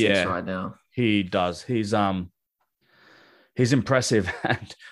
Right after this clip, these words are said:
Speaker 1: we, in one of our episodes towards the end of the Serie A season, we talked about him. But he's, at his age,
Speaker 2: <laughs>
Speaker 1: to be pl-, have played the amount of games he has for both club and country is crazy.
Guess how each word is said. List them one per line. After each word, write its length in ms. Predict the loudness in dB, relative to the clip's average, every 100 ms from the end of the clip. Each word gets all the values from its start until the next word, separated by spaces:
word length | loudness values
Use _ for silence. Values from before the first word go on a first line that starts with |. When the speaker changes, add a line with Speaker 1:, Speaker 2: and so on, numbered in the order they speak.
| -2
Speaker 1:
we, 360 | 4 4 2 -6 _ _ -2
in 220 | 2 2
one 140 | 4
of 80 | 4
our 60 | 4
episodes 500 | 2 0 0 -2 -2
towards 260 | -4 -4 0
the 120 | -2
end 120 | -2
of 120 | -2
the 200 | -2 -2
Serie 320 | -2 -2 2 2
A 160 | 2
season, 300 | 0 -4 -4
we 100 | -6
talked 280 | -6 -8 -4
about 220 | -2 0
him. 260 | -2 -4 -6 _ _ -20 -20 _ 0
But 220 | 2 4
he's, 540 | 4 4 0 -4 -10 -8 -2
at 160 | 0
his 220 | 2 4 4
age, 400 | 4 2 0 -2
Speaker 2:
<laughs> 460 | -2 -4 -10 -6
Speaker 1:
to 100 | -2
be 160 | 2 2
pl-, 200 | 0 -6
have 320 | -4 -4 -2
played 300 | 0 0 0
the 80 | -4
amount 240 | -4 -4
of 60 | -2
games 280 | -2 -2 -4
he 120 | -4
has 400 | 0 0 0 -6 -16 -20 _
for 80 | 0
both 260 | 4 2 2
club 200 | 0 0
and 120 | -2
country 400 | -4 -4 -2 -2
is 140 | -2 -4
crazy. 520 | -2 -2 -2 -6